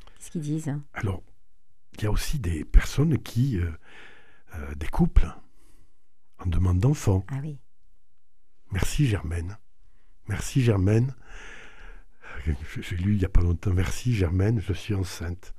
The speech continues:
Speaker 2: Merci Seigneur. » Des demandes comme ça. Merci de guérison. Alors des guérisons, il y en a aussi, hein. Il y en a qui s'expriment aussi, hein, qui viennent nous le dire au magasin. Et je vous disais tout à l'heure qu'on accueille des groupes, hein.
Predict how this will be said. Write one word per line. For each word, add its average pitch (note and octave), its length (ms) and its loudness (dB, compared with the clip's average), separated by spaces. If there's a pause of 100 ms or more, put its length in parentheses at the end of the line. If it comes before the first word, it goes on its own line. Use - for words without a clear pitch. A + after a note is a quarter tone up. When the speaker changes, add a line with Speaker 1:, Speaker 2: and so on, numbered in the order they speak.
(280)
Speaker 2:
Merci A2+ 480 0
Seigneur. » F2 480 -6 (420)
Des F#2+ 80 -8
demandes G2 320 2
comme G2+ 180 -2
ça. - 280 -10 (260)
Merci A2 400 2
de A2 100 4
guérison. A2+ 580 8 (260)
Alors B2+ 160 4
des D3 100 10
guérisons, D3 540 12
il G#2+ 60 12
y A2 40 12
en C#3+ 120 12
a G#3+ 100 10
aussi, B2 360 6
hein. F3+ 200 2 (580)
Il A#2 40 6
y A2+ 40 10
en A#2+ 60 10
a C3+ 80 10
qui - 140 -2
s'expriment - 580 6
aussi, A#2+ 320 6
hein, C3+ 140 8
qui A#2+ 120 0
viennent A#2 220 4
nous A2+ 80 2
le G#2 60 -2
dire C3 180 0
au B2+ 60 2
magasin. C3 560 0 (480)
Et G2 40 -4
je F#2+ 80 -6
vous A2 80 -6
disais A2+ 260 -2
tout A#2+ 160 -6
à A2 60 4
l'heure A#2+ 300 2
qu'on G2+ 640 -2
accueille G#2 260 0
des A#2 120 4
groupes, D#3+ 400 6
hein. G#2+ 140 8